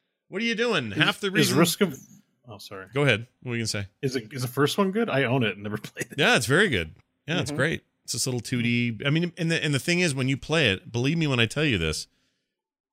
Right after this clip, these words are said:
Speaker 1: two is that, but in a full three D space. And they make it work, and it works great. And I was shocked how much fun that is. There's a reason why it's been in the Steam charts for so long. They really killed it with it. It's good.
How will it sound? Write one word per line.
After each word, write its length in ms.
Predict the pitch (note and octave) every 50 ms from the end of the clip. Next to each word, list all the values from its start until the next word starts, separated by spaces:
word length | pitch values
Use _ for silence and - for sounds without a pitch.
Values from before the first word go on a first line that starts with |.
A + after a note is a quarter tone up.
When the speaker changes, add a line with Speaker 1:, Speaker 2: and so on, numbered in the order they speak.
| _ -
Speaker 1:
two 320 | - - E3 G3 F3+ C#3 F#2
is 240 | A2 A2+ G#2+ G#2 F#2+
that, 380 | A#2 A2 A#2 A#2 G2 - G#2+
but 180 | G#2+ G#2+ G2 -
in 280 | - G#2+ G#2 G2+ G2+
a 360 | F#2 - G2 F#2 F#2 F#2 F#2+ - _ _ _ _ _ _ _ _ _
full 280 | - - - A2+ G#2+ G2
three 260 | - - G#2+ G#2 F#2+
D 140 | F#2+ F2 E2+
space. 500 | - - - F2+ D2+ - - - - - _ _ _ _ _ _ _ _ _ _ _ _ _ _ _ -
And 160 | A2 A2 G#2
they 120 | G#2 G#2 G2
make 400 | E2+ - A2 A#2 B2+ B2+ - A#2+
it 100 | F2 -
work, 300 | F#2 F#2+ E2+ D2+ - - -
and 140 | F#2+ F#2+
it 140 | F2+ E2 G2
works 240 | G2 G2+ F#2 - -
great. 340 | _ - F#2+ F#2+ F2 D2 - -
And 100 | E2 E2
I 100 | E2+ F#2
was 140 | F2+ E2 D2+
shocked 460 | - - - - F#2+ D#2 D2 - -
how 100 | - -
much 200 | E2 D#2 D2 -
fun 160 | - - D#2 D2
that 60 | C#2+
is. 40 | -
There's 140 | A#2 A#2+
a 60 | C3+ C3+
reason 320 | C#3 E3 D#3+ B2 C3 B2
why 100 | A2+ A2
it's 100 | G#2 -
been 180 | - A2+ G#2 G2
in 120 | F2+ E2+
the 100 | E2 D#2+
Steam 260 | - - - F#2+ F2
charts 280 | D#2 - D#2+ D2+ C#2+ -
for 100 | - D#2+
so 160 | - - E2
long. 320 | D2 D2 C#2+ C#2+ C#2+ C#2
They 140 | D2 E2 E2
really 340 | D#2 E2 E2+ E2+ E2+ D#2+ D2
killed 240 | - - E2 D2+ D2
it 100 | - -
with 140 | C#2 - -
it. 160 | C2 - -
It's 160 | - E2 -
good. 520 | E2 D2+ F2 E2+ E2 D#2 D2 C#2+ C#2 C2+